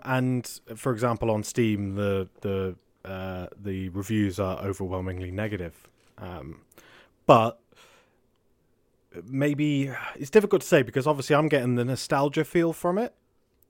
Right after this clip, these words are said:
So I haven't noticed any obvious glitches, um, and it's taken me back to the good old days.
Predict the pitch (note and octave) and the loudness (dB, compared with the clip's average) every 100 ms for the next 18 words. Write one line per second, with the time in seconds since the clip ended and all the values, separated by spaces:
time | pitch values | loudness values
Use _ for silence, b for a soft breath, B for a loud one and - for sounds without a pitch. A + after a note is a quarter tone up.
0 | _ _ - - D3 C3+ C3 B2+ - E3+ | _ _ -8 4 6 6 4 2 4 4
1 | D#3+ C3+ D3 B2+ C#3+ B2+ B2 D3+ B2+ G#2 | 6 4 2 2 0 -2 0 0 2 0
2 | - G#2+ - D3 F3+ - b b b b | -4 -8 -2 -4 -4 -12 b b b b
3 | A#2 A#2 A#2 A#2+ - B2 B2 A#2+ - B2+ | -2 0 0 -4 -6 -4 -4 -6 -4 -4
4 | C3+ B2 B2+ B2 B2+ - - - - C3 | -2 -4 -4 0 -2 -2 -14 -14 -2 0
5 | C3 C3 B2+ _ _ _ _ _ _ _ | 2 0 -4 _ _ _ _ _ _ _
6 | _ _ C#3 D#3 F#3 A2+ G2+ F#2 - | _ _ -8 0 2 2 0 -6 -14